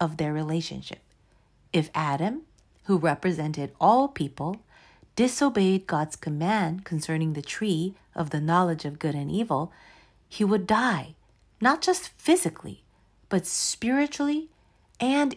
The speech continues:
eternally in separation from God. If Adam obeyed the command and kept the covenant, there was the implicit promise of eternal life with God. Many people feel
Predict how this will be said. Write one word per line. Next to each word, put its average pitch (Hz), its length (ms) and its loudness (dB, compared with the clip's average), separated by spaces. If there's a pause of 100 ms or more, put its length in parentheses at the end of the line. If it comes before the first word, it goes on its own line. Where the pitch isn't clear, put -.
eternally 185 800 0 (280)
in 160 160 -2
separation 160 880 -2
from 156 300 -4
God. 147 480 -4 (920)
If 165 260 -2
Adam 160 360 0
obeyed 196 640 2
the 170 80 2
command 143 560 -8 (500)
and 151 240 -4
kept 311 280 -2
the 370 80 0
covenant, 151 640 -2 (560)
there 160 180 2
was 165 200 4
the 160 180 -4
implicit 262 600 -4
promise 151 560 -4 (500)
of 165 120 0
eternal 185 540 0
life 156 420 -4
with 202 200 -6
God. 226 400 -4 (680)
Many 196 380 4
people 151 320 -6
feel 170 480 -4